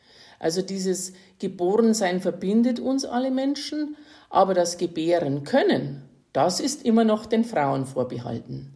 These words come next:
Und so werden die Frauen durch das Zulassen von Schwangerschaft und Geburt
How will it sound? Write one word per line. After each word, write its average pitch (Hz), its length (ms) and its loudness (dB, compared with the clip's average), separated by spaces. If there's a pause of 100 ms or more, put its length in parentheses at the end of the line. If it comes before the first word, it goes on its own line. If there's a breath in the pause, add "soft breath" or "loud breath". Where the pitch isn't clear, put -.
(420 soft breath)
Und 190 120 -4
so 220 200 4
werden 226 240 8
die 220 120 2
Frauen 185 580 2 (320 loud breath)
durch 190 160 -2
das 170 300 0
Zulassen 208 580 2
von 165 180 -4
Schwangerschaft 190 720 -4
und 180 140 -6
Geburt 196 560 -2